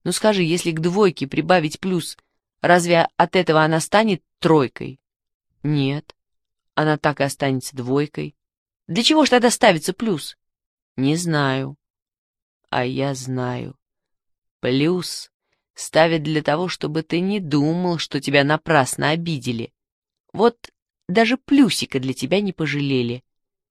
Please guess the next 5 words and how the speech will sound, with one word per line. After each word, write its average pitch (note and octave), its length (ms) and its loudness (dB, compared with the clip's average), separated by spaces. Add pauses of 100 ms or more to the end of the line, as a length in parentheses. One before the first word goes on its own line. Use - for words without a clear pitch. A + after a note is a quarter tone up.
(120)
Насколько F#3 600 2
ответил, B2+ 720 -2 (260)
столько - 600 0
и E3 40 2
поставили". D3+ 920 -4